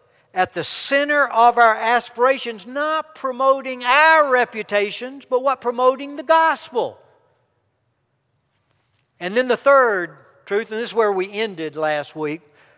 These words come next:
was Paul's confidence was his imprisonment was a God-given opportunity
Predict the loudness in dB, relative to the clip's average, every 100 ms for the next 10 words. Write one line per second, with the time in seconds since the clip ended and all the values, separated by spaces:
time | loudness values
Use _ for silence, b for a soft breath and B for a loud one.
0 | b b -10 2 4 6 4 -4 -4 -2
1 | -2 -4 -14 -14 -18 -20 b b _ _
2 | _ _ _ 0 0 2 -4 -6 -8 -2
3 | -2 -2 -6 -8 -6 -6 -6 -4 0 2
4 | 2 -2 -8 -6 -6 -10 -2 0 0 -4
5 | -10 -12 -10 -12 -12 -14